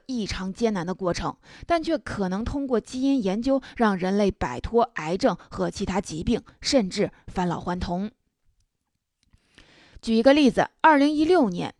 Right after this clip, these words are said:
在西雅图拥有自己创业公司的女科学家伊丽莎白帕里士自己进行了试图返老还童的基因治疗。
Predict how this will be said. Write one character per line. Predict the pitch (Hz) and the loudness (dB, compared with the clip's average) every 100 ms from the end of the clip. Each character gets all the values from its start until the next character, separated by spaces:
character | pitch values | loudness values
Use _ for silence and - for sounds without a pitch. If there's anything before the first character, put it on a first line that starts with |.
| _ | _
在 | 233 208 202 | 4 6 4
西 | - | 2
雅 | 269 180 | 2 2
图 | - 208 247 - | -2 4 4 4
拥 | 277 | 0
有 | 269 190 | 2 0
自 | - 320 | -4 -6
己 | - - | -4 -8
创 | - 220 202 | -4 -4 -2
业 | 175 | -2
公 | 226 233 | -2 -2
司 | 226 254 | -2 0
的 | 214 165 - - | 2 0 -4 -4
女 | 226 196 | -2 -2
科 | - 240 240 | 2 2 4
学 | 196 | 2
家 | - 208 - _ _ - _ _ | 2 2 2 _ _ -20 _ _
伊 | - 285 | 0 4
丽 | 269 220 | 4 2
莎 | 277 254 | 2 2
白 | 254 185 226 _ _ _ _ _ _ _ - | 2 0 0 _ _ _ _ _ _ _ -2
帕 | 262 | 0
里 | 190 | 0
士 | 190 302 226 _ | 0 -2 -2 _
自 | - 220 | -4 -2
己 | 190 | -2
进 | 226 208 | -2 -2
行 | 190 185 | -2 0
了 | 190 | 0
试 | 202 214 | 0 -4
图 | 202 196 214 | -4 -4 -4
返 | 226 185 190 226 | -4 -2 2 2
老 | 156 | 2
还 | - 156 190 | -2 -8 -8
童 | 196 180 | -8 -4
的 | 175 | -4
基 | - 202 | -4 -4
因 | 214 | -2
治 | 233 190 | 0 0
疗。 | 175 190 | 4 2